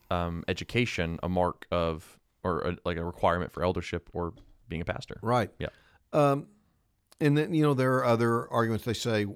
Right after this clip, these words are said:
Speaker 2: uh, well, uh, the reason for Paul's command is because of the Artemis cult in Ephesus and women who were, um, uh, you know, assuming that, uh, they now, um, had a, a superiority over men,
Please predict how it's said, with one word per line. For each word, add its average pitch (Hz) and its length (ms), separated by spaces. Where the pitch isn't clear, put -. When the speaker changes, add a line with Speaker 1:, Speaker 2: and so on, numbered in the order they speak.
Speaker 2:
uh, 113 140
well, 123 360
uh, 107 280
the 127 80
reason 131 240
for 120 160
Paul's 117 320
command 107 420
is 90 80
because 104 520
of 87 80
the 98 140
Artemis 101 380
cult 98 360
in 95 100
Ephesus 95 640
and 98 320
women 107 320
who 107 220
were, 95 480
um, 92 400
uh, 92 200
you 117 120
know, 92 240
assuming 120 640
that, 98 360
uh, 92 180
they 107 200
now, 107 560
um, 95 360
had 101 340
a, 92 240
a 101 40
superiority 104 680
over 87 200
men, 131 560